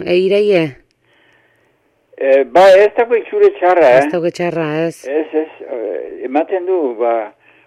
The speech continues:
Speaker 2: hola, giz-, desente batean mantendu ingo dela joera.
Speaker 1: Vale.
Speaker 2: Bai.
Speaker 1: Vale.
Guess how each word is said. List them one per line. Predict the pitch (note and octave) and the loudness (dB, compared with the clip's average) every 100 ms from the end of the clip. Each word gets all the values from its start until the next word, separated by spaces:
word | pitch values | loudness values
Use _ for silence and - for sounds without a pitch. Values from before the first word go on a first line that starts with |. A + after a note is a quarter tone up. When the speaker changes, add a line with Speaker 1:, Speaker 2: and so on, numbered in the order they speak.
| - | -8
Speaker 2:
hola, | D3+ C#3 A#2+ A2 A2 G2+ | 0 2 2 -2 -8 -12
giz-, | A#2+ C#3 C#3 | -8 -8 -4
desente | C#3+ D3+ F#3 F3+ | -2 0 0 0
batean | F3+ E3+ F3 F3 | 2 2 2 0
mantendu | D3 C3+ - F3+ D#3+ | -2 -4 -2 -2 -2
ingo | D3+ D3 | -4 0
dela | D3+ C3 - | 0 0 -2
joera. | B2 C#3+ C3 - - | -2 0 0 -4 -14
Speaker 1:
Vale. | B2+ A#2 G2+ G2+ C3+ D#3 - | -14 -12 -12 -12 -12 -14 -12
Speaker 2:
Bai. | A2 C3 B2 _ _ | -6 -4 -6 _ _
Speaker 1:
Vale. | C3+ A#2+ B2+ C#3+ | -12 -10 -12 -14